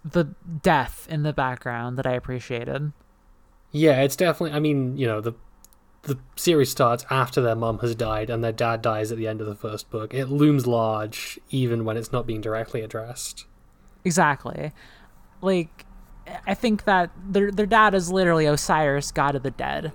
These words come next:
Speaker 2: <laughs> And Sadie's is trying to get with Anubis, the god of, the other god of the dead.
Speaker 1: Uh-huh.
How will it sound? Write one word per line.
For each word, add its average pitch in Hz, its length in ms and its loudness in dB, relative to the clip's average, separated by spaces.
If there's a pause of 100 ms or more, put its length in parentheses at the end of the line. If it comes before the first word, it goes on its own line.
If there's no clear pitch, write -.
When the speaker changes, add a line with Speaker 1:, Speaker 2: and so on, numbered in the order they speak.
(120)
Speaker 2:
<laughs> 120 640 0 (1000)
And 127 100 2
Sadie's 127 720 2
is 139 280 -8
trying 127 320 4
to 120 80 -6
get 120 240 2
with 117 180 0
Anubis, 117 400 2
the - 80 -2
god 110 240 2
of, 110 160 -4
the 120 140 -2
other 113 160 0
god 110 180 -2
of 107 80 -10
the 117 80 -10
dead. 113 280 -6 (600)
Speaker 1:
Uh-huh. 151 460 0